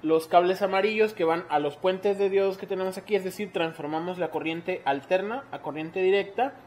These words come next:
y posteriormente esa corriente ya transformada viene a dar acá a los relevadores de control. Cuando estos relevadores se cierran, pues ya tenemos corriente directa, llegan a los capacitores, aquí podemos ver las puntas,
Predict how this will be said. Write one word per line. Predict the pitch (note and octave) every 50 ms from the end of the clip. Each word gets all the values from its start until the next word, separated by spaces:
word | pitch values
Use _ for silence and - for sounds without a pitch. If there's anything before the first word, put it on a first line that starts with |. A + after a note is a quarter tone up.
| - - - - - - - - - - - - -
y | F#3 G#3 A#3+ C4 B3+ - - - - - -
posteriormente | F3 E3+ E3+ - F3 E3 E3+ F3+ F#3+ G3+ G#3+ A3 G#3+ G3+ - A#3 B3 C#4 C4+ - - - - - - - - - -
esa | F3 F#3 F3+ A3 G3+ G3+
corriente | - G3+ F#3+ F#3+ G3+ G3+ G3 G3 F#3+ A3 A3+ A#3 A#3 - - - - - - - - C#3+
ya | C#3 E3 F3 F3
transformada | G3+ F#3+ F#3+ F#3+ F#3 - G3 F#3 F3+ F#3+ G3 G3 F#3 F#3+ G3+ G#3 G#3 - - - - - - - - - - - - - - - - - - - - - -
viene | D#3+ F3 F3+ F3 F#3 F#3+ F#3 F#3 -
a | - D3 D3
dar | C#3+ D#3+ E3 E3+ D#3+ -
acá | D3+ D3+ - - F3+ F#3+ G3+ G#3
a | G3+
los | F3+ E3 D#3 D#3
relevadores | D3+ D3 C#3+ C#3+ D3+ D#3 F#3 G#3+ G#3+ A#3 A#3+ - - - - - - - - - - - - - - C3+
de | D3 C#3+
control. | - D3 D3 D3+ D3 G3+ G#3+ A#3 B3+ B3+ - - - - - -
Cuando | C#3+ D3 D3+ D#3+
estos | - - G3+ F#3
relevadores | F#3 E3+ D#3+ D#3 D#3 D#3+ E3 F#3 F#3 F#3
se | - D3
cierran, | - - F#3 F#3 F#3 G#3+ A#3 A3+
pues | - D#3+ C#3+
ya | D#3 D#3 D3+
tenemos | E3 D#3 D#3+ D#3+ D#3+ E3+ E3 -
corriente | - D#3+ D3 D#3 D#3+ E3 F3+
directa, | E3 D#3 D#3 E3 F3 E3+ - - A#3 A3 G3+ E3
llegan | D#3+ E3+ E3+ F3+ E3+ E3+
a | D#3+
los | D3+ C#3+ -
capacitores, | - D3+ - - C3+ - D3 C3 - E3+ F3 G3+ A3+ A3 G3+
aquí | D#3+ - -
podemos | - - D3+ D3 C#3+ D3 D3 C#3
ver | D3 D3 D3
las | C#3+ C#3+ -
puntas, | - F#3+ F#3+ F#3+ F3+ - G#3+ A3+ - -